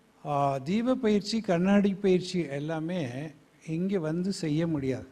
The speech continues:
இங்கே வரும்போது நீங்கள் எல்லாம் நிறைய இது செய்துட்டு அகத்தாய்வுல நடத்திக்கிட்டு இருக்கிறீங்க. நீங்க எல்லாம் ஆசிரியர்கள், நீங்க தான் அதை சொல்லி கொடுத்துக்கிட்டு இருக்கிறீங்க. பின்ன இங்கே வச்சு கண்ணாடி, ஐந்நூறு கண்ணாடி வச்சு எங்க உட்கார்றது?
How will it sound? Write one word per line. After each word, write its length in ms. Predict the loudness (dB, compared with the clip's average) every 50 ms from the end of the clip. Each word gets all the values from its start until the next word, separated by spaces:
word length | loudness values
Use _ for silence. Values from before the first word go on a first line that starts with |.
| -20 _ _ _ _
இங்கே 240 | -6 -4 -4 -4 -2
வரும்போது 880 | -2 -2 -2 -2 -2 -4 -4 -4 -2 -2 0 0 0 0 0 -2 -4 -6 -8 -16 -20 _ _ _ _ _
நீங்கள் 360 | -6 -4 -4 -2 -2 -2 0
எல்லாம் 440 | 0 0 0 0 -2 0 -2 -2 -2
நிறைய 380 | -2 -2 -2 0 0 0 0
இது 160 | 0 -2 -2 -4 -6 -6
செய்துட்டு 640 | -4 -4 -2 -2 -2 -2 -4 -4 -6 -6 -4 -2
அகத்தாய்வுல 720 | -2 -2 -2 -4 -4 -6 -4 -4 -4 -2 -2 -2 -2 -4 -2
நடத்திக்கிட்டு 520 | -2 -2 -2 -2 -4 -4 -4 -4 -2 -2
இருக்கிறீங்க. 500 | -4 -4 -2 -2 -2 -2 -2 -4 -6 -8 -12 -18 _ _ _ _ _ -8
நீங்க 180 | -6 -4 -2
எல்லாம் 260 | 0 0 0 0 0 0
ஆசிரியர்கள், 840 | 0 0 2 2 2 2 0 0 0 0 -2 -2 -4 -6 -6 -8 -8 -8
நீங்க 300 | -6 -6 -6 -6 -4 -4
தான் 120 | -4 -4
அதை 120 | -4 -4
சொல்லி 320 | -6 -4 -2 0 2 2 2
கொடுத்துக்கிட்டு 520 | 2 0 -2 -2 -2 -4 -2 -2 -2 -2
இருக்கிறீங்க. 420 | -2 -4 -4 -4 -4 -4 -6 -8 -10 -14 -20 -20 -20 _ _ -6
பின்ன 100 | -4 -2
இங்கே 240 | -2 0 0 2 2
வச்சு 280 | 2 2 2 0 -4 -4
கண்ணாடி, 460 | -2 -2 0 0 0 2 2 2 4
ஐந்நூறு 380 | 4 2 2 2 0 0 -2
கண்ணாடி 420 | -2 -2 -4 -4 -2 -4 -4 -2 -2
வச்சு 280 | -2 -4 -4 -4 -4
எங்க 260 | -4 -2 -2 0 0 0
உட்கார்றது? 720 | 0 0 0 0 0 2 0 -2 -2 -2 -2 -2 -2 -4